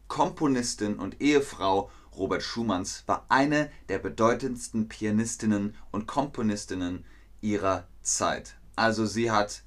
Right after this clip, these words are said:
Musik geschrieben, das macht eine Komponistin. Sie war auch Pianistin, also sie hat selbst Musik gemacht und gespielt. Und sie war die Frau von Robert Schumann. Und Robert Schumann kennt man vielleicht von all den Klavierstücken.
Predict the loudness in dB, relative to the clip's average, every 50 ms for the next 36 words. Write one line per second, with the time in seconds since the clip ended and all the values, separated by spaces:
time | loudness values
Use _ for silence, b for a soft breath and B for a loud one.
0 | -20 -10 -4 0 0 0 0 0 0 0 -2 -2 -4 -12 -10 -8 -6 -4 -4 -4
1 | -4 -4 -4 -4 -4 -6 -4 -4 -4 -2 -2 -2 -2 -4 -4 -4 -4 -4 -4 -4
2 | -2 -4 -2 0 0 0 2 2 0 -2 -4 -6 -8 -8 -4 -2 -2 0 2 4
3 | 2 2 0 -4 -12 -10 -2 2 4 4 6 4 4 2 0 -2 -4 -4 -4 -2
4 | -2 -4 -4 -4 -4 -2 -2 0 0 0 -2 -4 b b b b b b b b
5 | -14 -6 0 2 2 2 2 0 -6 -4 0 0 0 0 -2 -4 -4 -6 -10 -8
6 | -4 2 4 4 4 4 2 -2 -4 -4 -4 -6 -8 -8 -6 0 2 2 2 0
7 | B B B B B B B B 4 4 4 2 2 2 2 2 2 0 -8 -6
8 | 0 2 4 4 4 2 0 -2 -2 -2 -2 -6 -2 2 4 6 6 6 6 4
9 | 4 2 -2 -2 0 2 2 4 4 4 4 2 -2 B B B B B -2 -2
10 | 2 6 8 8 10 10 8 6 4 0 -6 -4 0 0 0 0 -2 -4 -4 -4
11 | -4 -4 -4 -4 -4 -2 2 4 6 6 6 4 2 -4 -6 -4 -2 -2 -2 -2
12 | B B B B B B 2 2 4 4 2 2 0 -2 -6 -12 -12 -4 -2 0
13 | 0 0 2 4 2 4 2 0 -2 -2 -2 -2 -2 -4 -8 -8 -10